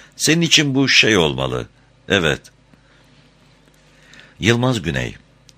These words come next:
Şimdi ben şey, şimdi önemli bir noktaya değindiniz. Ben o noktayı açmak zorundayım ki konu biraz daha berraklaşsın. Komşu delikanlı diye belirlediğiniz arkadaş ve karısı, daha önce arabacıyla olan İsmail'in ilişkilerinde onların fabrikasının grevde olduğunu,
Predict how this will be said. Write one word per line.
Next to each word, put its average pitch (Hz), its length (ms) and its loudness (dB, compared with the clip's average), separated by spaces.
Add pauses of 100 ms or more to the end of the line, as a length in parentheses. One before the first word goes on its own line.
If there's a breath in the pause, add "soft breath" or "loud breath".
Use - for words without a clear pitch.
(500 soft breath)
Şimdi 151 440 2
ben 123 200 4
şey, 82 280 4
şimdi 87 240 0
önemli 87 340 0
bir 76 140 -2
noktaya 76 380 0
değindiniz. 64 540 -4
Ben 131 120 2
o 110 160 0
noktayı 87 400 0
açmak 78 360 -2
zorundayım 80 560 -2
ki 80 140 -6
konu 101 300 -4
biraz 80 300 0
daha 80 220 2
berraklaşsın. 69 880 -4 (580 loud breath)
Komşu 156 400 2
delikanlı 87 540 2
diye 76 220 -2
belirlediğiniz 76 680 -2
arkadaş 78 500 0
ve 73 120 0
karısı, 71 480 -4 (300 loud breath)
daha 147 200 0
önce 135 260 0
arabacıyla 85 640 0
olan 76 240 -2
İsmail'in 85 540 -2
ilişkilerinde 73 760 -2
onların 104 420 -4
fabrikasının 90 720 -2
grevde 76 360 -2
olduğunu, 69 600 -4